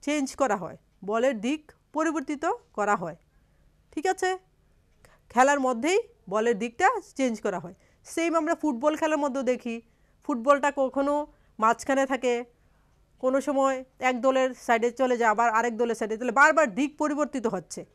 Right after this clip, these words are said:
ফুটবলটাকে একটা প্লেয়ার মাঝ বরাবর নিয়ে নিল, এখানে মাঝ বরাবর, এখান থেকে সামনের দিকে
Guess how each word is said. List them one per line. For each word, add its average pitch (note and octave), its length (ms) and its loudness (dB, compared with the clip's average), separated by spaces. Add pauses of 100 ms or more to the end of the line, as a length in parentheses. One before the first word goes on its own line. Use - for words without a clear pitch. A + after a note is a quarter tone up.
(500)
ফুটবলটাকে E4 640 2 (280)
একটা B3+ 220 -6
প্লেয়ার C4 320 2
মাঝ A3+ 140 2 (260)
বরাবর B3 340 0
নিয়ে B3+ 200 0
নিল, A#3 140 -2 (240)
এখানে A3+ 280 -6
মাঝ A3 160 0 (300)
বরাবর, G#3+ 340 -4 (300)
এখান A#3+ 220 -4
থেকে B3 220 -2
সামনের A#3 260 2
দিকে C#4+ 140 -4